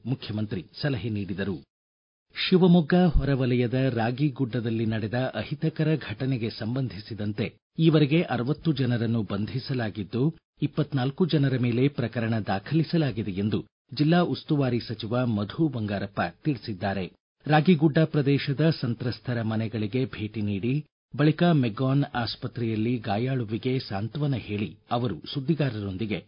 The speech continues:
ಮಾತನಾಡಿದರು. ಕಾನೂನು ಸುವ್ಯವಸ್ಥೆ ಕಾಪಾಡಲು ಬಂಧಿತ ಅರವತ್ತು ಜನರನ್ನು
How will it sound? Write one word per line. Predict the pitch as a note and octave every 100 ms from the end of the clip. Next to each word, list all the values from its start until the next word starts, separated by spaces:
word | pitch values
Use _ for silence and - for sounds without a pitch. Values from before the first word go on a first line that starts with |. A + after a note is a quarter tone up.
| B2
ಮಾತನಾಡಿದರು. | C#3+ C#3+ G#2+ G2+ F2+ G2+ F2 _ _ _ -
ಕಾನೂನು | D3+ E3+ E3+ E3+ F3 -
ಸುವ್ಯವಸ್ಥೆ | - C#3+ C3 A#2+ - B2
ಕಾಪಾಡಲು | A2+ A#2+ A2+ A#2+ A2+ A2+ D3 D#3+ -
ಬಂಧಿತ | A2 B2+ D3 A2 D3+ E3 C3+
ಅರವತ್ತು | A2 C3 D#3+ E3+
ಜನರನ್ನು | D3+ A#2 G#2 G#2 A#2